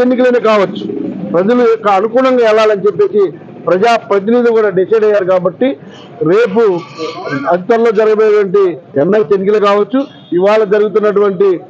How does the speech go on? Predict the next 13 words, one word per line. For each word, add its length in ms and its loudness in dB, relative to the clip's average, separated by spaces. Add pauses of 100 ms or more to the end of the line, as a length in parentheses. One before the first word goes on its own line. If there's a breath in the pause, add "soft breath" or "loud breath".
(100)
స్టాండింగ్ 420 0
కమిటీ 260 2
ఎన్నికలు 280 0
కావచ్చు, 220 0 (120)
ఏవైనా 320 2 (120)
సరే, 180 2 (240)
ఏ 20 4 (120)
ఎన్నికలైనా 420 0 (100)
సరే 160 2 (1000)
ఉమ్మడి 280 2
అభ్యర్థులు 340 0 (100)
గెలిపించడానికి 680 -2 (320)
డి-, 380 -2